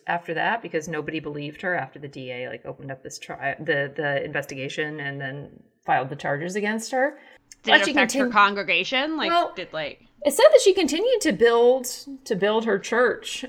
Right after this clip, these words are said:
Speaker 1: um,
Speaker 2: Uh-huh.
Speaker 1: and she died in Oakland in nineteen forty-four from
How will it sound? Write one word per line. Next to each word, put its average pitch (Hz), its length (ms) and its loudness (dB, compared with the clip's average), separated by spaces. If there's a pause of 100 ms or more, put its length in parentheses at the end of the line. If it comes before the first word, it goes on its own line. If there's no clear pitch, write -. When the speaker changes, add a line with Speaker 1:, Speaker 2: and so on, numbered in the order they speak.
Speaker 1:
um, 170 440 0
Speaker 2:
Uh-huh. - 20 -10 (100)
Speaker 1:
and 165 680 -2 (680)
she 196 220 -4
died 196 640 4
in 165 300 -4 (120)
Oakland 202 600 2 (340)
in 190 120 0
nineteen 180 500 0
forty-four 165 840 0
from 156 380 -8